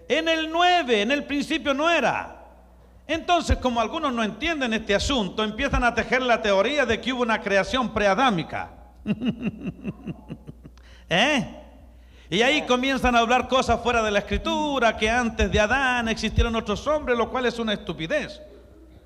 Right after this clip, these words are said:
La Biblia dice que no había antes de Adán hombre que cultivara la tierra.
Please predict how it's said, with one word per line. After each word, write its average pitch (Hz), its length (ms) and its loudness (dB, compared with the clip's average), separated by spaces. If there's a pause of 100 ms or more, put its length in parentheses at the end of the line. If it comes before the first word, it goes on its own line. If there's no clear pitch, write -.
(360)
La 151 160 4
Biblia 262 280 0
dice 240 320 0
que 214 180 2
no 220 260 4
había 247 480 4
antes 233 280 0
de - 80 2
Adán 226 300 0
hombre 233 400 0
que 190 160 -4
cultivara 190 480 2
la 165 160 0
tierra. 151 540 -2